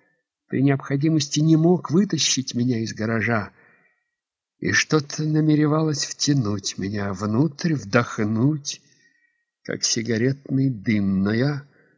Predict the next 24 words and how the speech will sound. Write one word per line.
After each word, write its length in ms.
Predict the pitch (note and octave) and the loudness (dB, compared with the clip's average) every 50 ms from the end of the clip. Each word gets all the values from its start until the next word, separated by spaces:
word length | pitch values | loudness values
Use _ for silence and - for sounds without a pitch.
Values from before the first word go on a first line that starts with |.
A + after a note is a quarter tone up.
| _ _ _ | _ _ _
плевать 460 | - C#3 D3+ D3+ E3 D3+ C3+ C#3+ - | 0 0 2 2 0 -2 -2 -2 -4
на 60 | C3+ | -4
это 140 | C3 - C#3 | -4 -4 -4
хотел, 340 | - C3+ B2+ - B2+ A2 A2 | -4 -2 0 0 0 0 2
полностью 520 | - D3 C#3+ D3 C#3+ C#3 C3+ - - C#3 | 2 2 4 4 4 2 2 0 -2 -4
сосредоточился 840 | - - A#2+ - C3 C3 C3 C#3 C#3+ D3 C#3+ C#3 - C3+ - - C3+ | -4 -4 -4 -6 -6 -4 -4 -2 0 0 0 0 0 0 0 0 0
на 100 | C3 C3 | 0 0
находке. 520 | C#3 C#3 - - - - - - - - - _ _ _ _ _ _ _ _ _ _ _ _ _ _ _ _ _ _ _ _ _ _ _ _ _ _ | 0 -2 -4 -6 -10 -12 -12 -12 -14 -16 -18 _ _ _ _ _ _ _ _ _ _ _ _ _ _ _ _ _ _ _ _ _ _ _ _ _ _
Возможно, 800 | - F#2+ G2+ G2 G#2 G#2+ A2+ C#3 E3+ F#3 F3 F3+ F#3 F#3+ F#3+ G3+ | -8 -6 -6 -4 -2 2 2 4 4 4 2 2 0 0 2 2
я 400 | G3 F#3 F3 E3+ F3 F3 F#3+ G3+ | 2 2 2 0 0 0 0 0
держал 680 | F#3 D#3+ F3 F3 D#3+ D#3 D3+ D3+ D#3+ F#3+ G3+ G#3 G3+ | 0 0 0 0 2 0 0 2 2 4 4 4 2
в 100 | F#3 E3+ | 2 2
руке 440 | F3+ F#3 D#3+ - - - G3 G#3 G3+ | 2 2 0 0 2 4 6 6 6
средство 800 | F#3+ - - D#3 E3+ F#3 G#3 G3+ G3 - - - F#3+ G3+ G#3 G3 | 6 2 2 4 6 6 6 6 2 0 -2 0 2 4 4 4
связи. 920 | G#3 - - G3+ G#3 A3+ G#3+ F#3+ C#3+ G#2+ F#2+ E2+ E2+ F#2 F2+ E2 - - _ _ _ _ _ _ _ _ _ _ _ _ _ _ _ _ _ _ _ _ _ _ _ _ | 4 2 2 4 4 6 6 4 4 2 0 -4 -8 -8 -10 -10 -12 -14 _ _ _ _ _ _ _ _ _ _ _ _ _ _ _ _ _ _ _ _ _ _ _ _
Так 360 | - C#3 D#3 D#3 C#3 - - | 2 4 4 4 2 -2 -2
этот 300 | D#3+ D#3 D3 - D3 C#3 C#3+ - _ | -2 -2 -2 -4 -6 -6 -6 -10 _
предмет, 500 | - C3+ C3 B2+ A#2 - C3+ C#3 C#3+ C#3+ | -2 -2 0 0 0 0 -2 -2 -2 -2
во 100 | C3+ B2+ | -4 -6
всяком 360 | A2 - - C3 A#2+ - A#2 G#2 | -6 -4 -4 -6 -4 -6 -8 -8
случае, 400 | - - A#2+ G#2+ - - A2+ G#2+ | -6 -4 -2 -2 0 0 -2 -4
выглядел. 760 | G2+ F#2+ F2+ G#2 G2+ F#2 F#2 F#2 G2 G2 F2 F#2 F#2 F#2 | -4 -4 -4 -4 -2 -2 -2 -2 -2 -2 -2 -2 -2 -2
Возможно, 540 | F2+ F#2 F#2+ F2 G2 G2 G#2+ G#2+ G2 G2 G2 | 0 -2 -2 0 0 0 0 0 0 -2 -2
он 200 | G2+ G2+ F#2+ G2 | -2 -2 -4 -6